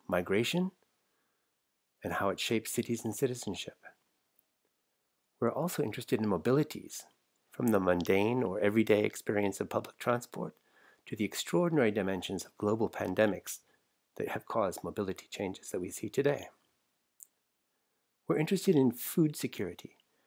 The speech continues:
a critical aspect of our urban future,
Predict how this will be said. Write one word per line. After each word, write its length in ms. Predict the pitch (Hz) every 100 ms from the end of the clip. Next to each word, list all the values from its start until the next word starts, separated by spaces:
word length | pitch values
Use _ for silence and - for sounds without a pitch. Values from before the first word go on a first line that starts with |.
| _ _ _ _
a 60 | 113
critical 540 | - - 175 143 -
aspect 540 | 104 95 - - - -
of 140 | 98 90
our 140 | 85
urban 300 | 101 98 87
future, 500 | - 135 117 85 80